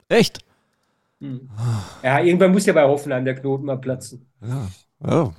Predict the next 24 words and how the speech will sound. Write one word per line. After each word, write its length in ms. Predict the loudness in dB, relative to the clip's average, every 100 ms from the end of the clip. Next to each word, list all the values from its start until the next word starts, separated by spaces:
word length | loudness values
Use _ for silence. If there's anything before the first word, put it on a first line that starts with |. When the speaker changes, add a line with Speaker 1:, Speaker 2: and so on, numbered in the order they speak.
| _ _ -20 _
Speaker 1:
klar. 300 | -6 -4 -6 -10 _ _ _ -20 -20 -20 -20 -20 _ _ _ -6
Ja, 160 | 0
jetzt 400 | 0 -2 -6 -4
deine 260 | -2 0 0
Mannschaft 640 | 0 -2 -2 -4 -8 -4
Gladbach 640 | 0 0 0 -2 -2 -8 -8
gegen 220 | -6 -6
Freiburg. 580 | -2 -2 0 -4 -6 -20 _ _ _ -20
Speaker 2:
Ja, 280 | -8 -8
tippe 240 | -8 -12 -12
ich 80 | -6
mal 480 | -4 -2 -4 -6 -14 _
auf 340 | -8 -8 -10 _ _ _ _ _
Borussia 580 | -8 -6 -8 -6 -6 -6
zwei 360 | -4 -2 0
eins. 540 | 0 -2 -4 -12 -20 _ _ _ _ _
Speaker 1:
Zwei 340 | -20 -20 _ -20
zu 140 | -20
eins. 480 | -16 -16 -16 -18 -8
Ja, 160 | -6 -6
dann 300 | -6 -6 2
Bochum 320 | 2 4 -2
gegen 200 | -2 -2
Schalke. 420 | 0 0 -2 -8